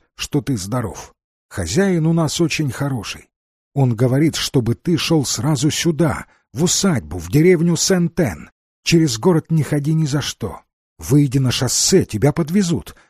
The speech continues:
У нас всё хорошо. Целую тебя. Твоя Айви".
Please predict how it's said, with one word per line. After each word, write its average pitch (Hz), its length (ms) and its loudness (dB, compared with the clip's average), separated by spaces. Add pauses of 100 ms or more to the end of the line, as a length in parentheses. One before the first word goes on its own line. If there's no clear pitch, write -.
(220)
У 120 100 -2
нас 170 220 2
всё - 260 0
хорошо. 120 560 -4 (340)
Целую 185 500 2
тебя. - 420 -10 (260)
Твоя 160 580 0
Айви". 127 520 -4